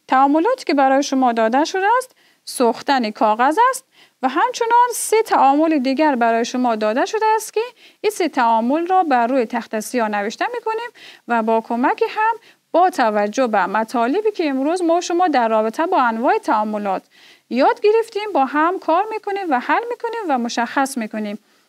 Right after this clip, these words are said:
که هر کدام چه قسمی تعاملات می‌باشد، در کدام دسته از تعاملات قرار می‌گیرد. خب، تعامل اول سوختن کاغذ است.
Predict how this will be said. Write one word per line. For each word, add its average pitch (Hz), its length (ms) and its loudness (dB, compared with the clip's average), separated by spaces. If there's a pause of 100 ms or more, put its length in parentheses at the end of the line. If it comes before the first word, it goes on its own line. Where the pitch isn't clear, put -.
(100)
که 247 100 -6
هر 339 300 0
کدام 415 320 2 (340)
چه - 160 -6
قسمی 269 600 -2
تعاملات 220 640 -2
می‌باشد، 202 520 -4
در 214 160 -2
کدام 320 420 0
دسته 370 260 2
از 330 180 0
تعاملات 226 600 0 (420)
قرار 269 340 4
می‌گیرد. 151 380 -8 (2250)
خب، - 180 -4 (1400)
تعامل 339 300 4
اول 494 720 4 (200)
سوختن 330 720 0 (2000)
کاغذ 262 500 2
است. - 260 -4